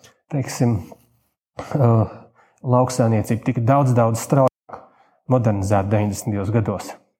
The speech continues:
Ne, netika tas process veidots tā, ka, nu, saveidots simts tūkstoši saimniecību ar vienu līdz piecām govīm,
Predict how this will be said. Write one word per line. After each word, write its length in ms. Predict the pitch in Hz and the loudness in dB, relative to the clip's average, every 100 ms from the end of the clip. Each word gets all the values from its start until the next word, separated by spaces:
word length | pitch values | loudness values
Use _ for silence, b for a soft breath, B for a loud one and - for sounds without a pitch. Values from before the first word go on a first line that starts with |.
| b b b | b b b
Ne, 180 | 139 156 | 2 2
netika 460 | 160 135 165 151 127 | 2 0 0 0 -2
tas 180 | 123 - | -6 -2
process 420 | 143 156 120 - | -2 0 -2 2
veidots 360 | 139 127 120 - - | 2 2 0 -4 -2
tā, 140 | 156 147 | 2 2
ka, 140 | - 110 B B B B | 2 -2 B B B B
nu, 140 | 135 120 - - 120 113 _ - | -2 -2 -6 -8 -8 -8 _ -2
saveidots 520 | 143 127 117 113 110 - | 0 2 2 0 -4 -2
simts 240 | 147 120 | 0 0
tūkstoši 400 | 135 131 135 117 | 0 -2 -2 -4
saimniecību 600 | - 139 127 113 117 110 | 0 2 2 0 -2 -2
ar 40 | 120 | 0
vienu 180 | 135 120 | 2 2
līdz 180 | 117 - | -2 -2
piecām 340 | 147 123 117 | -2 0 0
govīm, 380 | 202 214 127 110 | 2 4 2 0